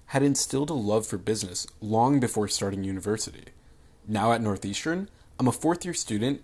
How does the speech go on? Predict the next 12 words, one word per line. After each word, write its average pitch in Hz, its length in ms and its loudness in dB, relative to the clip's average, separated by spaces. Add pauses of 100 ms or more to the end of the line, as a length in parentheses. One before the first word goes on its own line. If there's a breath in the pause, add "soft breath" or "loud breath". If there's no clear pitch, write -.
and 113 100 -4
have 113 140 -2
worked 107 280 0
in 104 160 -2
early-stage 104 520 -4
startups - 580 -6
and 117 160 -2
venture 110 280 0
capital 101 400 -4
in 90 100 -10
the 101 60 -12
past. - 500 -6